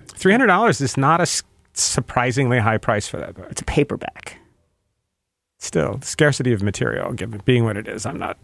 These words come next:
Speaker 1: you know, I,
Speaker 2: Yeah.
Speaker 1: I've seen worse.
Speaker 2: The thing is, is that I have a love for these things that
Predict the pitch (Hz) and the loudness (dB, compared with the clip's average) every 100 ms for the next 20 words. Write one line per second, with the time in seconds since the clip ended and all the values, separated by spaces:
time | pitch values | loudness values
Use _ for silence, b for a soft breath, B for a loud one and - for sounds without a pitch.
0 | _ 147 92 - _ _ _ 123 117 - | _ -6 -6 -10 _ _ _ -2 0 0
1 | 139 156 120 76 - - B B B 202 | 0 0 0 -2 -10 -18 B B B 0
2 | 196 285 277 247 185 160 143 170 170 - | 4 4 6 4 4 2 2 2 2 -8
3 | - _ B B B B _ _ _ _ | -20 _ B B B B _ _ _ _
4 | - 180 202 190 175 147 139 143 131 143 | -2 0 2 2 4 4 4 4 2 2
5 | 135 127 139 135 120 120 127 123 | 2 2 2 2 2 2 2 2